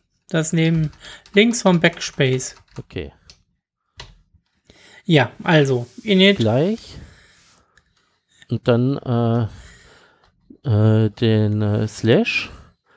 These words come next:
Speaker 2: Der ist, meine ich,
Speaker 1: Ja.
Speaker 2: auch, äh, über den Ziffern, aber
Speaker 1: Minus.
Speaker 2: Ah, okay. Äh, stimmt, stimmt. Dann, äh, lib. L I B.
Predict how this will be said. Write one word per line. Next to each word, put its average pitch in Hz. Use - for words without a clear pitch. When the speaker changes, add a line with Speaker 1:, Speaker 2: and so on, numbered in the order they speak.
Speaker 2:
Der 113
ist, 123
meine 135
ich, 147
Speaker 1:
Ja. 160
Speaker 2:
auch, 202
äh, 127
über 123
den 117
Ziffern, 180
aber 139
Speaker 1:
Minus. 160
Speaker 2:
Ah, 120
okay. 107
Äh, 120
stimmt, 110
stimmt. -
Dann, 110
äh, 110
lib. 147
L 107
I 104
B. 160